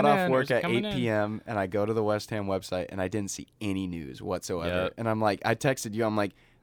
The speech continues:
Speaker 2: "Am I dumb, or did we seriously not make a single fucking trade?"
Speaker 1: Nope.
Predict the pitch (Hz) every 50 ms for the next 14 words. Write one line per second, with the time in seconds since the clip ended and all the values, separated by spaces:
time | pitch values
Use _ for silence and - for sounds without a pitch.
0 | _ _ - 123 127 143 180 190 131 131 120 123 131 139 147 143 - - 120 107
1 | 120 117 113 120 117 - - 120 110 110 113 107 - 123 117 107 104 95 92 90
2 | 90 98 92 90 101 92 - - 98 90 90 87 - - 82 - - 71 76 -
3 | - 67 58 50 - - _ - - _ - - -